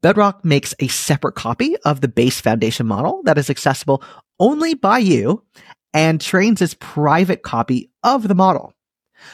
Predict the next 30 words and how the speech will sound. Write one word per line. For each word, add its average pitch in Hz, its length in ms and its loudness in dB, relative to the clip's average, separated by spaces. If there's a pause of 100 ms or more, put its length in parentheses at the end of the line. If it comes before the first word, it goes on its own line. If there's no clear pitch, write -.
(140)
None 180 180 4
of 185 140 2
your 131 80 -2
content 202 500 2
is 175 160 -2
used 180 420 0
to - 60 -8
train 127 320 -2
the 120 120 -2
original 117 360 -2
base 175 400 2
models. 156 600 2 (400)
You 139 100 -2
can 131 180 -4
configure 120 520 2
your 113 180 -2
Amazon 120 380 0
V 104 160 -8
P - 160 -10
C 226 340 -2
settings 202 640 2 (220)
to - 120 -4
access 135 500 0
Amazon 240 360 2
Bedrock 147 480 2
A 139 100 2
P 135 160 -2
Is 107 400 0
and 175 180 0
provide 120 440 -2